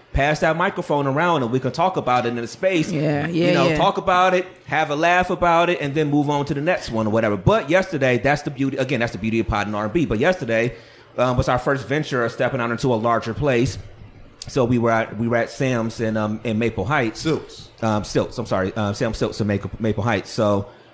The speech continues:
Speaker 1: um, we found out at about twelve thirty-ish or so yesterday afternoon that they double booked, um, their space. Um,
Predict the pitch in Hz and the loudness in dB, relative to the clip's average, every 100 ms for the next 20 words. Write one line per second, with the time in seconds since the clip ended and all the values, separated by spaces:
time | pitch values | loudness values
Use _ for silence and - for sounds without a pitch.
0 | - 110 107 104 101 95 92 - - - | -4 -2 0 0 0 -2 -6 -10 -18 -20
1 | - _ - - 127 135 135 123 123 120 | -20 _ -14 -2 0 2 2 2 2 2
2 | 117 120 117 95 131 117 110 - 147 127 | 2 2 2 0 0 2 0 0 2 2
3 | - 143 135 123 123 117 120 110 117 110 | 2 2 2 2 0 0 -2 -2 0 2
4 | 113 110 107 104 104 104 123 170 123 110 | 2 0 0 0 0 -2 -2 0 0 -2
5 | 110 107 - 113 110 104 98 123 113 104 | -2 -2 -2 -4 -2 -6 -4 0 0 0
6 | 92 135 92 - - - - - - 104 | 0 0 -2 -10 -20 -20 -20 -16 -8 -4
7 | 104 101 101 107 98 - 139 87 87 - | -2 -4 -4 -4 -4 -2 -2 -2 -8 -14
8 | - - - - 101 104 104 104 101 101 | -18 -20 -20 -10 -4 0 2 2 2 0
9 | 98 92 | 0 -2